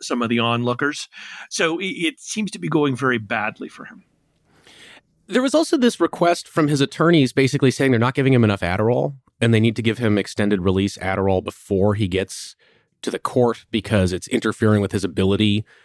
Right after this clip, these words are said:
Speaker 2: to participate in his own defense. First of all, is that just, is that just an effort to create an issue for appeal where they're basically gonna say that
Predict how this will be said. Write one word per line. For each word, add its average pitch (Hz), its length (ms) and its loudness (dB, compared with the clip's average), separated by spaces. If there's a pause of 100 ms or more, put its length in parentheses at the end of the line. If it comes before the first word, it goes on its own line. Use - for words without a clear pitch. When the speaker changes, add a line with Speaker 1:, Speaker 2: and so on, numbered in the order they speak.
(140)
Speaker 2:
to - 120 -4
participate 107 720 -2
in 110 100 -2
his 98 160 0
own 98 220 2
defense. - 640 -6 (720)
First 311 220 0
of 277 40 4
all, 233 60 6
is 190 120 2
that 269 180 0
just, - 320 -2
is - 480 -8
that 233 120 2
just - 140 -2
an 220 60 4
effort 190 180 0
to - 60 -10
create 143 260 2
an 123 80 2
issue 127 220 2
for 104 160 -2
appeal 120 640 2
where 120 100 0
they're 113 80 2
basically 110 400 2
gonna 101 160 2
say 98 480 2
that 92 220 -2